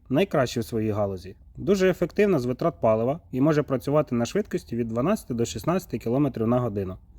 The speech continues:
Спеціальна форма шістнадцяти кованих зубів колеса їжака входять в землю майже прямо, а виходять під кутом, в результаті чого ідеально розбивають утворену кірку. При цьому забезпечується насичення азоту кореневої системи культури,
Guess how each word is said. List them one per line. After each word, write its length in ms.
Спеціальна 560
форма 500
шістнадцяти 540
кованих 400
зубів 360
колеса 400
їжака 460
входять 300
в 40
землю 320
майже 280
прямо, 420
а 100
виходять 400
під 160
кутом, 400
в 80
результаті 480
чого 320
ідеально 440
розбивають 540
утворену 440
кірку. 380
При 140
цьому 260
забезпечується 760
насичення 580
азоту 320
кореневої 560
системи 460
культури, 460